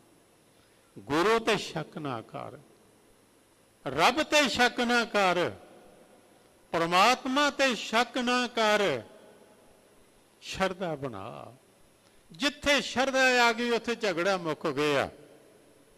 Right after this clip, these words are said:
ਸ਼ਰਧਾ ਆ ਗਈ, ਝਗੜਾ ਨਹੀਂ। ਸ਼ੱਕ ਆ ਗਿਆ ਤੇ ਝਗੜਾ ਹੀ ਝਗੜਾ ਹੈ। ਸ਼ੱਕ ਪੈ ਗਿਆ ਨਾ,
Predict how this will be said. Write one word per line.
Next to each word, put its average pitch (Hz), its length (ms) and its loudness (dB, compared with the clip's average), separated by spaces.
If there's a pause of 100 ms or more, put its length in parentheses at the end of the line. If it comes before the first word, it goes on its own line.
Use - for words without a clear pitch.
(960)
ਸ਼ਰਧਾ 160 800 2
ਆ 165 60 2
ਗਈ, 202 500 2
ਝਗੜਾ 170 560 0
ਨਹੀਂ। 170 560 -2 (1080)
ਸ਼ੱਕ 196 520 0
ਆ 202 260 6
ਗਿਆ 208 240 2
ਤੇ 202 180 -4 (180)
ਝਗੜਾ 139 340 -4
ਹੀ 139 120 -4
ਝਗੜਾ 120 440 -8
ਹੈ। 135 240 -16 (380)
ਸ਼ੱਕ 151 400 -10
ਪੈ 156 300 -4
ਗਿਆ 165 260 -4
ਨਾ, 131 220 -10